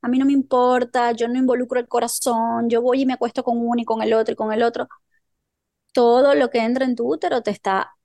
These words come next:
afectando emocional y energéticamente, lo quieras o no lo quieras ver. Entonces nosotras, cuando yo enseño a una mujer a ser consciente de su útero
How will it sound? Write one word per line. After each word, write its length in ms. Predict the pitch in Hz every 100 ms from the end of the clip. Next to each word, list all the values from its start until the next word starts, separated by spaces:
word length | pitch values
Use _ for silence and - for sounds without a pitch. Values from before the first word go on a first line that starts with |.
| -
afectando 960 | 214 - 196 - 220 233 269 - - _ -
emocional 840 | 208 202 - 202 202 214 294 -
y 120 | 254 226
energéticamente, 1080 | 202 180 190 208 214 220 208 233 294 349 247
lo 120 | 202
quieras 260 | - 262 294
o 60 |
no 100 | 220
lo 120 | 196 190
quieras 280 | 185 185
ver. 220 | 190 - _ _ - - _ -
Entonces 300 | 220 226 277
nosotras, 440 | 269 262 269 262 - -
cuando 520 | 247 233 233 226 220
yo 440 | 185 202 233 208
enseño 420 | 190 190 220 226
a 20 | 247
una 100 | 240
mujer 280 | 240 214
a 60 | 196
ser 300 | - 220 220
consciente 1080 | - 254 247 226 - 254 262 226 190 185 - -
de 160 | 202
su 220 | 180 208 220
útero 560 | 302 277 233 247 320